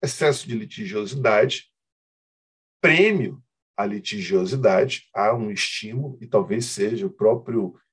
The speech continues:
Estado arrecadador, o que é hoje mais estimulado a arrecadar mal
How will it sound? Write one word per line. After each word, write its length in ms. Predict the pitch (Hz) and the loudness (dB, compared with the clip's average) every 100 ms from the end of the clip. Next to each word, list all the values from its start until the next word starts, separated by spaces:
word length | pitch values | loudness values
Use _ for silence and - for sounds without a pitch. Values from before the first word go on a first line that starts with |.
| _ | _
Estado 540 | 98 - - 120 135 117 | -8 -8 0 2 4 4
arrecadador, 880 | 101 101 104 98 87 104 127 - _ | 2 0 0 0 -2 0 0 0 _
o 100 | 135 | -20
que 260 | - - 131 | -18 -4 -2
é 180 | 139 - | -2 -6
hoje 440 | 131 135 156 139 135 | -8 -6 -6 -8 -6
mais 400 | 123 131 151 147 | -2 -2 -2 -4
estimulado 840 | - - 180 139 110 123 147 - _ _ _ _ | -4 -4 0 2 4 2 0 -6 _ _ _ _
a 300 | 127 127 - - _ _ | 2 2 0 -8 _ _
arrecadar 680 | 127 135 131 113 107 131 - _ | 0 0 2 2 2 0 -4 _
mal 500 | 110 107 117 120 - | -8 -2 2 2 -2